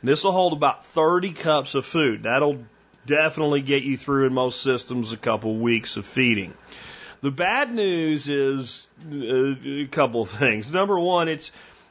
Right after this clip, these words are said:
it's fairly expensive at about seventy bucks. It's either seventy or eighty bucks. It's somewhere in that range. And I got a link in the show notes where you can see this thing. Um, so if you have a single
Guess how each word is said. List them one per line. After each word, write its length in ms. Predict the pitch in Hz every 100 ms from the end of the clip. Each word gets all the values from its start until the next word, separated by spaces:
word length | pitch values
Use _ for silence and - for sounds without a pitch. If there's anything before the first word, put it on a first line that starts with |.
| -
it's 180 | 175 -
fairly 480 | 254 269 285 233 170
expensive 640 | - - 185 170 160 147
at 140 | 139
about 200 | 135 127 -
seventy 460 | - 156 143 139
bucks. 440 | 120 120 120 110 -
It's 100 | 202
either 100 | 165
seventy 440 | - 165 151 147
or 200 | 139 123 - -
eighty 220 | 139 131
bucks. 260 | 123 110 110
It's 80 | -
somewhere 340 | 143 139 131
in 80 | 123
that 180 | 120 113
range. 380 | 117 113 110
And 100 | 117
I 100 | 147
got 100 | 175
a 20 | 135
link 240 | 131 123
in 80 | 113
the 60 |
show 220 | - 120 117
notes 220 | 110 -
where 100 | 117
you 40 |
can 80 | 107
see 140 | 120
this 120 | 110 -
thing. 220 | 110 95 - - - - _
Um, 300 | 143 139 135 -
so 480 | - 202 170 143 - _ _ _ _ -
if 220 | 240 254
you 200 | 262 208
have 340 | 202 226 208
a 140 | 156 139
single 840 | - 208 214 220 220 208 196